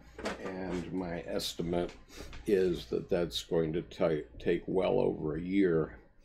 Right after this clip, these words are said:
uh, to go through Mysterium Conjunctionis. And what I have done, and I'm going to continue to do a little bit, is give a few little teasers in the general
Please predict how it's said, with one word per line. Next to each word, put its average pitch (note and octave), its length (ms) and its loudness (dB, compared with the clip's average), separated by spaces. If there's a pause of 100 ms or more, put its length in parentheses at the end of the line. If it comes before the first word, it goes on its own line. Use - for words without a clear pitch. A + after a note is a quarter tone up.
(260)
uh, - 160 -2
to - 160 -6
go E2 240 0
through E2 260 -2
Mysterium E2 640 -2
Conjunctionis. F2 1080 2 (1080)
And G2+ 440 4
what F#2+ 200 4
I F#2 140 6
have A#2 540 4
done, F2 480 6 (360)
and F2+ 300 -2
I'm E2+ 220 -4
going F#2 240 6
to E2 80 2
continue G2+ 640 4
to G2 100 0
do F#2 240 0
a - 20 -2
little G#2+ 320 4
bit, E2 460 2
is F2 400 2
give F#2 420 4 (460)
a E2 80 -2
few A2+ 340 4
little F#2 400 6
teasers F#2+ 800 4
in F2+ 300 0
the D#2 80 -6
general G2 760 4